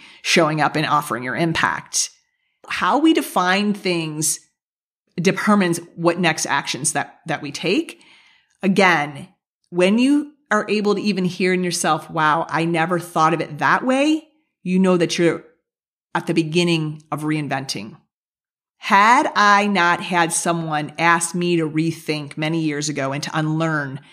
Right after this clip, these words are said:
I never would have reinvented myself. And I see that today,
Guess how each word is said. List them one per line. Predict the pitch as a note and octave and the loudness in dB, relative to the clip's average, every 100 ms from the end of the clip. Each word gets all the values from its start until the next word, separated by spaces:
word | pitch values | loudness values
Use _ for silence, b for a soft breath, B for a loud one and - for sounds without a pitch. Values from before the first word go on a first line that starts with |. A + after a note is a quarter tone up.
| B B - | B B 2
I | F#3 | 4
never | G3 F3+ F3+ F3 | 4 4 4 2
would | D#3+ D#3+ | 2 0
have | D3+ D3+ | 0 -4
reinvented | D3+ D3+ C#3 C3 C3+ - | -2 -4 -2 -4 -6 -8
myself. | C3 G#2 - - - | -8 -4 -4 -4 -6
And | C3 | -4
I | |
see | D#3 - G#3 | -2 0 0
that | F#3 D#3+ - | 4 2 2
today, | - D#3 C#3 A#2 | -4 -4 -4 -4